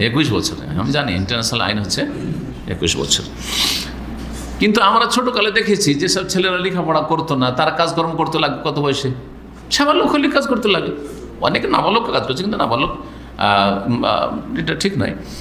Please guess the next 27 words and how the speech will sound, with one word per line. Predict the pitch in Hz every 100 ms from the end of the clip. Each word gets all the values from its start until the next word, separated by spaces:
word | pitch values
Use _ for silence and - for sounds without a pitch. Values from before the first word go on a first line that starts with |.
| -
কিন্তু | 180 196 175 170
সাবালক | - 214 175 170
হওয়ার | 156 147 113
পরে, | 101 98 -
সাবালক | - 202 190
হওয়ার | 208
পরে | 208 214
এতিম | 202
থাকেন। | 196 156 147
একটা | 208 208
ছেলে | 208 190 185
পনেরো | 175 170
বছর | 160 156 151
হয়ে | 143
গেছে, | 139 135 139 101 - - - -
আর | 190 180 175
তারপরে, | 185 156 143 156 147
উম, | 151 147 151 - - - -
এখন | 160 185 190
কাজকর্ম | 208 - 208
করতে | 214 220
পারবে। | 196 143 160
পনেরো | 196 127
বছর, | 107 131
ষোলো | 123 156
বছরে | 78 85 - 175 - - -
প্রয়োজনে | 113 101 104 120